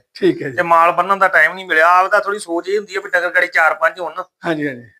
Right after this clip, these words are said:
Speaker 2: ਕੋਸ਼ਿਸ਼ ਤੇ ਕਰਦੇ ਆ ਗਾਂਹ, ਚਲੋ ਆਉਣ ਵਾਲੇ ਸਮੇਂ 'ਚ ਵੀ ਦਸ ਮਈਆਂ ਰਹਿਣ ਆਪਣੇ ਕੋਲ।
Speaker 1: ਠੀਕ ਹੈ ਜੀ।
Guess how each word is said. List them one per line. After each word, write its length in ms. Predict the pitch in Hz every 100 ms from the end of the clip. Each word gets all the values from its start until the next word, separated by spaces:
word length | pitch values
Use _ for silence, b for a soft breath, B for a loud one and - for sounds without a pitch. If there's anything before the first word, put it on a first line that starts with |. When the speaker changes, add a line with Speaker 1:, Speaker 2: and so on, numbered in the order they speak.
| _
Speaker 2:
ਕੋਸ਼ਿਸ਼ 320 | 185 196 226
ਤੇ 100 | 233
ਕਰਦੇ 340 | 220 190 180 226
ਆ 60 | 220
ਗਾਂਹ, 220 | 180 208
ਚਲੋ 200 | 202 202
ਆਉਣ 100 | 185
ਵਾਲੇ 160 | 185 180
ਸਮੇਂ 220 | 185 196
'ਚ 40 |
ਵੀ 140 | 208 -
ਦਸ 280 | 160 160 160
ਮਈਆਂ 240 | 190 196
ਰਹਿਣ 160 | 147 170
ਆਪਣੇ 220 | 160 139
ਕੋਲ। 120 | 117 - _
Speaker 1:
ਠੀਕ 220 | 170 147
ਹੈ 60 | 131
ਜੀ। 120 | 123